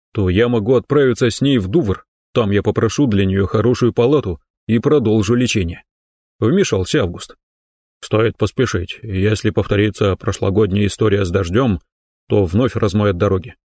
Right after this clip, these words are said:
и тогда покинуть город получится не у всех»,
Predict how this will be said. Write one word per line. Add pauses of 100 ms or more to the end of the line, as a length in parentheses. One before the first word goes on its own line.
(260)
и
тогда
покинуть
город
получится
не
у
всех»,